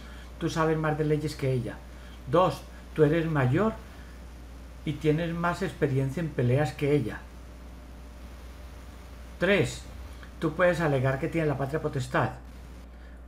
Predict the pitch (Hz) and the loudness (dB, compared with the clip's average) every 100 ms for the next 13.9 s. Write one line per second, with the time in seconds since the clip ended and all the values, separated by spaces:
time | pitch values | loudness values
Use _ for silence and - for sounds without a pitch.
0 | - 190 202 - 120 - - - - - | 2 8 8 8 0 -2 -12 -16 -16 -16
1 | - 160 170 175 165 160 131 127 160 147 | 2 4 6 6 6 8 4 2 4 4
2 | 147 143 170 - 180 - - 175 - 143 | 6 4 2 2 0 -2 0 0 2 4
3 | 123 160 151 117 104 - - 151 - 135 | 6 6 4 2 0 -6 -6 -4 2 0
4 | - 156 151 151 - 180 147 123 131 127 | 2 2 2 0 4 4 4 0 0 0
5 | 147 156 156 147 156 160 156 135 139 127 | 0 0 0 0 0 0 -2 -2 -2 2
6 | 151 156 120 101 - - - - - - | 2 4 0 -2 -8 -14 -16 -16 -14 -14
7 | - - - - - - - 220 226 - | -14 -16 -16 -16 -14 -14 -4 0 0 -4
8 | - - - - - - 233 247 226 - | -14 -14 -14 -14 -14 4 4 6 2 0
9 | - 208 - 196 185 185 160 - 165 180 | 0 0 2 0 2 4 2 4 2 4
10 | 151 143 151 160 143 123 120 110 - - | 4 4 4 4 4 4 4 2 0 -10
11 | - - - - - - - - - 151 | -14 -14 -14 -14 -14 -14 -14 -14 -6 -2
12 | 135 123 156 196 202 135 - - 143 143 | 0 2 2 2 0 0 -8 -2 2 6
13 | 170 170 165 143 139 123 131 165 | 6 4 2 2 4 4 6 4